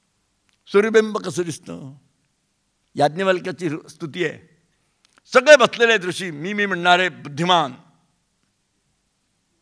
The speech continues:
आणि शौनकाने प्रश्न विचारला, प्रत्येक ऋषीला विचारला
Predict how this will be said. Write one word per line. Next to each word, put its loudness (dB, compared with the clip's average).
आणि 6
शौनकाने 4
प्रश्न -2
विचारला, -2
प्रत्येक 0
ऋषीला 2
विचारला -4